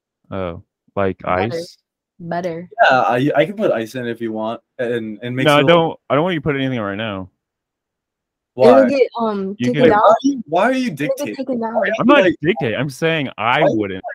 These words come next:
Speaker 2: I
Speaker 1: I
Speaker 2: think,
Speaker 1: wouldn't. You can
Speaker 2: I
Speaker 1: do
Speaker 2: think
Speaker 1: whatever
Speaker 2: Mark
Speaker 1: you want.
Speaker 2: Zuckerberg is
Speaker 1: You
Speaker 2: in
Speaker 1: can
Speaker 2: the
Speaker 1: do whatever
Speaker 2: chat.
Speaker 1: you feel like.
Speaker 2: And
Speaker 3: Yeah.
Speaker 2: I think it's
Speaker 3: I
Speaker 2: you.
Speaker 3: think I'm gonna
Speaker 1: You're
Speaker 3: get Mark
Speaker 1: a gr-,
Speaker 2: I
Speaker 3: Zuckerberg
Speaker 2: think
Speaker 1: you're a
Speaker 2: you're Mark
Speaker 1: grown man.
Speaker 2: I
Speaker 1: You're a
Speaker 2: think
Speaker 1: grown
Speaker 2: you're
Speaker 1: ass
Speaker 2: Mark
Speaker 1: man.
Speaker 2: Zuckerberging right now. I think you're
Speaker 3: No,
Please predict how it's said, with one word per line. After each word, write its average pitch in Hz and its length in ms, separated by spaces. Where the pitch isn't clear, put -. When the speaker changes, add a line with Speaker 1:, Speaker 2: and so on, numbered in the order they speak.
Speaker 2:
I 143 220
Speaker 1:
I 190 120
Speaker 2:
think, - 140
Speaker 1:
wouldn't. 92 340
You 120 220
can 123 240
Speaker 2:
I 285 100
Speaker 1:
do - 60
Speaker 2:
think 123 180
Speaker 1:
whatever 139 240
Speaker 2:
Mark 135 40
Speaker 1:
you 135 80
want. 143 200
Speaker 2:
Zuckerberg 185 580
is 196 260
Speaker 1:
You 185 60
Speaker 2:
in 180 60
Speaker 1:
can - 80
Speaker 2:
the - 40
Speaker 1:
do 95 40
whatever 110 260
Speaker 2:
chat. 175 100
Speaker 1:
you 175 60
feel 123 240
like. 92 240
Speaker 2:
And 311 80
Speaker 3:
Yeah. 320 160
Speaker 2:
I - 20
think 254 140
it's - 140
Speaker 3:
I 381 60
Speaker 2:
you. 370 100
Speaker 3:
think 320 180
I'm 294 60
gonna - 20
Speaker 1:
You're - 160
Speaker 3:
get - 60
Mark 151 240
Speaker 1:
a 107 40
gr-, 104 40
Speaker 2:
I 226 60
Speaker 3:
Zuckerberg 131 60
Speaker 2:
think - 20
Speaker 1:
you're 127 100
a 123 40
Speaker 2:
you're 349 100
Mark 123 120
Speaker 1:
grown 143 260
man. 107 360
Speaker 2:
I - 20
Speaker 1:
You're - 80
a - 40
Speaker 2:
think - 100
Speaker 1:
grown - 160
Speaker 2:
you're - 80
Speaker 1:
ass - 80
Speaker 2:
Mark 269 160
Speaker 1:
man. 185 100
Speaker 2:
Zuckerberging 190 640
right 175 180
now. 175 300
I 190 80
think 214 200
you're 220 100
Speaker 3:
No, 190 140